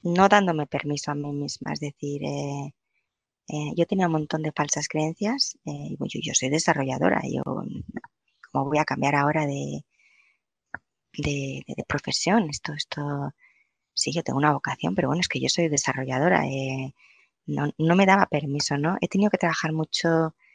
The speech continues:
lo que llamamos las, las creencias o las falsas creencias. ¿Qué es, qué es esto, no? Para que la gente lo, lo sepa identificar o lo entienda,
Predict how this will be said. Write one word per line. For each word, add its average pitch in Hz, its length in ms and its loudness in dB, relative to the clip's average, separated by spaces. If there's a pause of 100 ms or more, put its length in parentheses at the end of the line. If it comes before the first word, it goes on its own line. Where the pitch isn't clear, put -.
(560)
lo 151 140 0
que - 120 -4
llamamos 143 340 0
las, - 260 0
las 147 200 -4
creencias 143 560 -2
o 143 40 0
las 131 160 -4
falsas - 340 -2
creencias. 135 600 -6
¿Qué 156 140 0
es, - 200 -2 (560)
qué 208 120 6
es - 200 2
esto, - 260 -4
no? 151 120 0
Para 151 200 6
que 139 100 -2
la 139 100 -2
gente 151 680 0
lo, 147 300 -4
lo 147 120 0
sepa 156 280 2
identificar 151 520 0
o 165 40 2
lo 156 60 2
entienda, 170 440 0